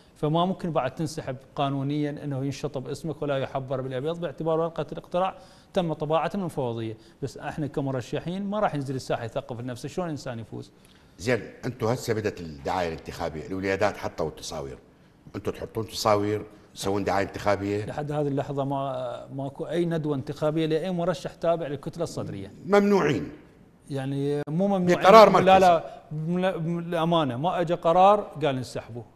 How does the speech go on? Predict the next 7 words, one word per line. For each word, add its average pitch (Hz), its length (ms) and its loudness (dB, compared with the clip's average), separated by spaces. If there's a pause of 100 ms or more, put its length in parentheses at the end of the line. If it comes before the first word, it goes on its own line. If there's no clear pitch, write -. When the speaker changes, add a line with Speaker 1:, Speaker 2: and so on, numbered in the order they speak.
(140)
Speaker 1:
السيد 185 360 0
قال 131 100 2
انسحب. 104 400 -10 (640)
البقية 139 960 -2
الكتلة 196 400 -4
الصدرية 196 360 -2
انسحبت 190 460 -6